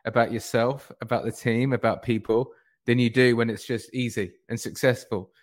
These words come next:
And he went through hell. There's absolutely no doubt about it. He, he was looking at the devil in the eye, and he didn't s-, know if he was gonna see the end of the week as Arsenal manager. And for someone as proud as him, it must have been galling. He really went through it. There's,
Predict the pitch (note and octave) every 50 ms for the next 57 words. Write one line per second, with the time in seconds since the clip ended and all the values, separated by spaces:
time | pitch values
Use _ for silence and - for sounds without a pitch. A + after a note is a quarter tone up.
0 | _ _ _ _ _ _ _ _ - A#2 A2+ A2+ A2 - - D3+ D#3 D#3+ D3 D3
1 | C3 G#2 - - C3+ B2 G2+ B2+ B2+ A#2+ G#2 G2 F#2+ - _ - A#2+ A#2 B2 C3+
2 | A#2+ B2 - C3 A#2 A#2 F2+ - A2 A2+ A2+ A#2 A#2 A2+ A2 A#2 G#2+ G#2 C#2 F#2+
3 | A2 G#2+ G#2 G#2 F#2+ - - _ _ _ _ _ _ _ _ - C#3 C#3 C3 C3
4 | B2+ B2 - - _ _ _ _ - D3 D3+ D3 C#3+ C3 C3 D3 D3 - D#3+ C#3+
5 | C#3+ - B2+ B2+ C3+ C3+ B2+ B2 B2+ B2+ B2 B2 B2 A#2+ A#2+ A#2+ B2+ C#3 D3+ D3+
6 | C3+ - A#2 A2+ A2+ C3+ C#3 C#3+ C3+ B2+ A2+ - - - B2+ C3+ B2+ B2+ B2+ B2+
7 | C3 A#2+ A#2 A2 - A#2+ A#2 A2 - - B2+ B2 A2+ A#2 A2+ A2+ A2+ A2+ G2+ G#2+
8 | G2 G2+ G#2 G2+ - _ _ _ _ _ _ - - A#2 A#2+ A2 A2 G#2+ - -
9 | A#2+ A2 G#2+ G#2+ G#2 G#2 G#2 G2 - G2+ F#2 - _ _ _ _ _ _ _ _
10 | _ _ - B2+ B2 A2+ F#2+ B2 A#2 - - D3 C3+ C3+ C3 B2+ B2 A#2+ A2+ G#2
11 | - - - - - C#3+ B2+ B2 A#2+ A#2+ B2 C3 C3 C3 C#3 B2 - - C3+ B2+
12 | A#2+ A#2+ A#2+ C3 D3 - _ _ _ _ _ _ _ - - C3 B2+ C3+ C3+ C3
13 | - - B2 A#2 - A#2 A2+ A2 G#2 C3 B2+ B2 A#2 G2 D#2+ F2 A2+ A#2 B2+ C3+
14 | B2+ B2 A#2 A2+ A2 A2+ G2 G2 - - B2 A2 G2 E2+ - - - A2+ G#2+